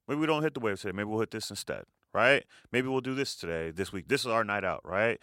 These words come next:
If we don't wanna go to Ichiban tonight, we can still go to this," right? And I think it's one of those things where it's like,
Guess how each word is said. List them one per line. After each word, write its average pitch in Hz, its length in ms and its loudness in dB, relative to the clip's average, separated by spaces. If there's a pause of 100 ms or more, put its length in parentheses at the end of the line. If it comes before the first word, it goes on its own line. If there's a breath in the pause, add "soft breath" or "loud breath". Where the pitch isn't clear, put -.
(160 loud breath)
If 117 120 -2
we 143 60 2
don't 139 80 2
wanna 135 140 4
go 131 60 4
to - 80 -2
Ichiban 110 360 -2
tonight, 107 220 -2
we 104 80 -4
can 104 80 -10
still 110 140 -6
go 107 80 -4
to 101 80 -2
this," 82 280 -4
right? 98 300 4
And 95 120 -4
I 101 60 2
think 117 280 0
it's - 220 -6
one 107 160 0
of 107 60 4
those 101 160 -2
things 113 220 -4
where 95 80 -4
it's 92 120 -8
like, 87 180 -4